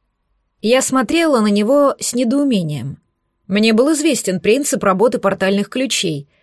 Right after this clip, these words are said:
но с таким я никогда не сталкивалась. Некромант не лгал. «Я не отказываюсь вас возвращать.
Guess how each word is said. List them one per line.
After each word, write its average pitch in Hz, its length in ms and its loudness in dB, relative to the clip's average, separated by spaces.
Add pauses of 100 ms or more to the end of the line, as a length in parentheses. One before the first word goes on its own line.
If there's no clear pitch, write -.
(120)
но 196 160 -2
с 196 60 -4
таким 202 260 0
я 202 100 2
никогда 202 380 0
не 254 100 0
сталкивалась. 175 840 -4 (240)
Некромант 202 680 0
не 214 160 0
лгал. 233 440 -2 (1120)
«Я 233 340 2
не 233 120 0
отказываюсь 175 720 -2
вас 180 240 0
возвращать. 196 840 -2